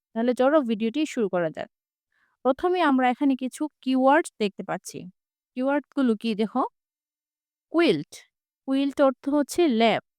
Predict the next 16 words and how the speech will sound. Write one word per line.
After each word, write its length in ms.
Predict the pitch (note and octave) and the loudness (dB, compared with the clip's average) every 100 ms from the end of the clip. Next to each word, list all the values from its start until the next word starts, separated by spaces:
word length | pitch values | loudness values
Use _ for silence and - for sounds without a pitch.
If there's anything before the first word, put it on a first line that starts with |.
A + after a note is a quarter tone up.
| _ _ _ _ _ - | _ _ _ _ _ 4
আর্টিস্টিক। 680 | B3+ C#4+ C#4+ C4 - - D#3 _ _ - | 4 4 0 -4 -4 -8 -10 _ _ 0
আর্টিস্টিক 560 | G#3+ A3+ C4+ - - C4 | 0 2 -2 -6 -12 -6
মানে 240 | C#4+ C#4 C#4+ | -2 0 0
হচ্ছে 280 | D4 - E4 G#4 - | -2 -4 -6 -6 -6
শিল্পমূলক। 800 | - C#4 C4 B3+ G3+ E3 C#3 - _ _ _ _ _ - | -2 0 0 0 0 0 -4 -8 _ _ _ _ _ 0
কমার্শিয়ালি। 840 | C#4+ D4+ D4+ - A#3+ F3+ C#3+ - - - | 2 2 0 -2 -4 -2 -4 -12 -20 -8
কমার্শিয়ালি 580 | A3+ A#3 - C4+ C4 C4+ | -4 -4 0 2 4 4
মানে 220 | C4+ C4+ | 4 4
হচ্ছে 300 | C#4 - - F4 E4+ | 4 0 -4 -2 0
বাণিজ্যিকভাবে। 960 | A3+ G#3 A3 A3 A#3+ G3+ F#3+ F#3+ D#3 - _ _ _ _ _ _ _ - | 0 0 0 -2 -6 -10 -6 -6 -6 -12 _ _ _ _ _ _ _ 0
ট্র্যাডিশনাল। 680 | C4 C4 C#4 - A#3 F3 D3+ F#3+ - | 2 4 0 0 0 0 -2 -8 -2
ট্র্যাডিশনাল 540 | A#3+ B3 - C#4 C4+ | 0 0 -2 0 0
অর্থ 180 | C4+ - C#4 | 0 -4 -4
হচ্ছে 380 | C#4 - - E4+ A#4 - | -4 -4 -4 -4 -4 -4
ঐতিহ্যবাহী। 720 | A#3+ - G#3+ G#3+ F#3 F3+ E3 - _ _ _ _ _ - | -4 -2 -4 -4 -4 -4 -8 -14 _ _ _ _ _ -10
ডিমান্ড। 600 | G3 B3 A#3+ B3 E3+ | 0 4 6 6 4